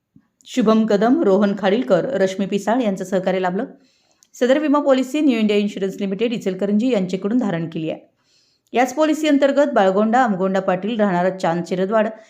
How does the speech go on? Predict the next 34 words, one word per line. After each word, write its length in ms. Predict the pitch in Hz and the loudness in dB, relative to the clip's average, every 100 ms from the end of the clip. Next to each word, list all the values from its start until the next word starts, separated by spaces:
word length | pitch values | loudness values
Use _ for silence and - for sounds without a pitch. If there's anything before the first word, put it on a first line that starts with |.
| _ - | _ -6
या 60 | |
सभासदाच्या 600 | 185 226 240 233 240 247 | -2 0 0 2 0 2
वारसाला 520 | 240 185 185 233 175 165 | 2 2 0 0 0 0
पॉलिसी 360 | 202 214 220 | 0 0 -2
चेक 240 | 226 262 262 | -2 -2 0
प्रदान 300 | 220 175 175 | 0 0 0
करण्यात 300 | 165 156 156 | -4 -6 -6
आला. 160 | 151 - _ _ _ _ _ _ - | -8 -10 _ _ _ _ _ _ -2
आज 180 | 208 240 | 0 0
अखेर 260 | 247 302 | 0 2
मयत 280 | 277 226 214 | 4 2 0
सभासदांच्या 580 | 214 202 202 196 196 196 | 0 0 0 -2 0 0
वारसांना 360 | 185 185 190 | 0 0 -2
प्रत्येकी 400 | 214 190 190 185 | -2 -4 -4 -2
एक 140 | 185 185 | -2 0
लाख 220 | 180 180 | -2 -2
रुपये 200 | 180 190 | -4 -4
प्रमाणे 320 | 190 180 196 | -2 -2 -2
नव्याण्णव 580 | 220 185 165 208 240 294 | 0 -2 0 0 2 0
सभासदांच्या 580 | 302 196 185 185 180 180 | -2 -4 -4 -4 -2 -2
वारसांना 500 | 170 175 214 175 151 - - _ _ - | -2 -2 -4 -2 -4 -10 -20 _ _ -2
नव्याण्णव 440 | 214 220 240 285 | 2 4 4 4
लाख 260 | 285 202 196 | 4 2 0
रुपये 300 | 208 208 185 | -2 2 2
व 80 | 175 | 4
हातपाय 400 | 180 196 - 254 | 0 0 2 2
निकामी 360 | 262 220 202 | 2 2 0
झालेल्या 320 | 185 190 185 190 | 0 -2 0 -2
तीन 120 | 214 240 | -2 -4
सभासदांना 520 | 254 202 196 180 196 | -2 -4 -2 -2 -2
प्रत्येकी 380 | 180 - 160 175 | -4 -6 -8 -6
पन्नास 340 | 170 175 180 | -4 -4 -4
हजार 140 | 196 | -2
रुपये 240 | 202 208 | 0 -2